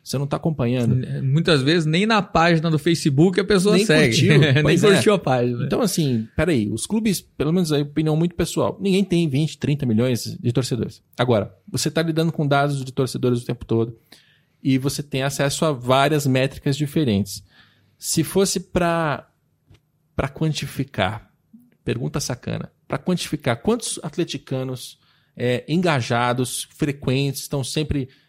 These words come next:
Speaker 1: participando da vida, qual o tamanho desse público?
Speaker 2: O... Sabe que concordo com você, é um tema muito polêmico.
Speaker 1: O time tinha uma
Speaker 2: É,
Speaker 1: roubada aqui
Speaker 2: é,
Speaker 1: agora.
Speaker 2: é. O... e, obviamente, a gente tem acesso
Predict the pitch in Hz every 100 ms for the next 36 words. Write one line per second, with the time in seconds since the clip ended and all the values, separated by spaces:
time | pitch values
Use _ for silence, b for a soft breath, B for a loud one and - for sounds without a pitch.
0 | b _ 147 143 147 - 156 151 147 147
1 | 131 - - 220 226 180 151 147 131 -
2 | 127 104 92 90 b b b b b _
3 | - 123 123 123 123 123 123 - _ -
4 | 139 165 160 143 151 143 147 139 131 139
5 | 131 - 113 117 127 127 139 135 123 127
6 | 156 196 - 131 117 123 - - _ _
7 | _ _ B B - - 381 403 - -
8 | 233 175 131 107 104 - - - - _
9 | - - b b b b b b - 123
10 | 120 120 - - 135 139 151 175 143 127
11 | 160 151 139 123 139 120 107 139 143 113
12 | - - 135 139 - 110 110 127